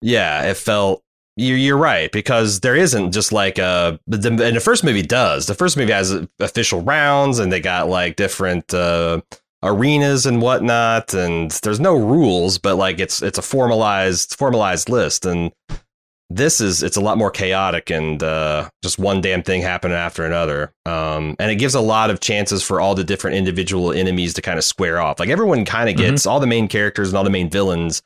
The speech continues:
Speaker 1: get a little moment to shine, which, you know, that's, like, twenty different combinations of things.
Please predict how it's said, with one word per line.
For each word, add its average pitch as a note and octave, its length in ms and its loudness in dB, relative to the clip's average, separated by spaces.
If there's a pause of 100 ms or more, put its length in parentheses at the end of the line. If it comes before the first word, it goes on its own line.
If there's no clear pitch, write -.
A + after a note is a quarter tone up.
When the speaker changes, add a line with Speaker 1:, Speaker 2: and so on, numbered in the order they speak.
(400)
Speaker 1:
get A2+ 140 2
a A2 40 2
little G#2+ 180 2
moment G2 340 2
to E2+ 60 -2
shine, C#2+ 580 -2
which, - 600 -2
you E3+ 100 -2
know, F#2+ 140 2
that's, A#2+ 160 -2
like, C3+ 140 -4 (260)
twenty A#2 640 0
different G2+ 460 -2
combinations G#2+ 600 0
of D#2+ 80 -6
things. D2 480 -4